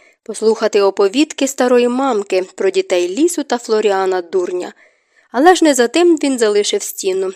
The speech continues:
Він поїхав, бо був сином свого батька і братом Роба. Подарований меч,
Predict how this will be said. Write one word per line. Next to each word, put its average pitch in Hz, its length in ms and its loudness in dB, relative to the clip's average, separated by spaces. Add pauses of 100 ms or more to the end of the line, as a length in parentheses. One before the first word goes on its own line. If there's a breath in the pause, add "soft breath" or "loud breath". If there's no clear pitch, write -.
Він 196 160 2
поїхав, 202 600 -2 (340 soft breath)
бо 202 180 0
був 196 220 -2
сином 294 360 2
свого 254 300 0
батька 196 560 -2 (140)
і 196 100 2
братом 220 480 -2
Роба. 190 380 2 (760 soft breath)
Подарований 233 800 0
меч, 285 520 -2